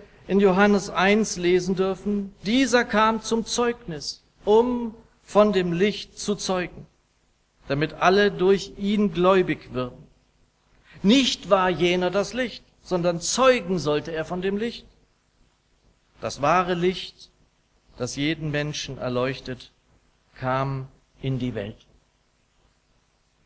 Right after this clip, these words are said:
Und es ist mein ganz starker Eindruck in dieser Zeit, auch in dieser Corona-Zeit, dass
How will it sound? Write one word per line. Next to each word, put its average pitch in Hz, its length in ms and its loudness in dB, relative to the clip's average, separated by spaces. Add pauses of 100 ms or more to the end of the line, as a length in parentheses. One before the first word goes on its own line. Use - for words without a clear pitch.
(1800)
Und 196 120 6
es 226 100 6
ist 285 200 2
mein 233 220 4
ganz 269 320 2
starker 233 540 2
Eindruck 185 500 0 (140)
in 254 340 -2
dieser 208 380 0
Zeit, 160 400 -4
auch 233 260 6
in 226 140 2
dieser 208 240 2
Corona-Zeit, 175 880 -2 (580)
dass 202 300 2